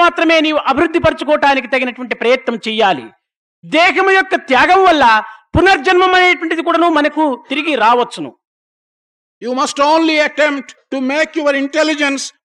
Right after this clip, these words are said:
Speaker 2: take a nirlipta position, a position in which it is not affected by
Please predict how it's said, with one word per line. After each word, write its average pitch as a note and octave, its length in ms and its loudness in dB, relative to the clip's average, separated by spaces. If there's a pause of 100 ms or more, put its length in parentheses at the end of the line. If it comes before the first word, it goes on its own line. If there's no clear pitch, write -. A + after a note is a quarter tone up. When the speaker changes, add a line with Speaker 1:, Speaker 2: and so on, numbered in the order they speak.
Speaker 2:
take D4 260 0
a - 100 -2
nirlipta D4 500 -2 (120)
position, B3 420 -4 (220)
a - 100 -4
position C#4 460 -4
in C4 120 0
which C4+ 200 -6
it A#3+ 120 -14
is G3+ 60 -12 (100)
not D#4 220 0
affected D#4 460 -2 (300)
by A#3+ 80 0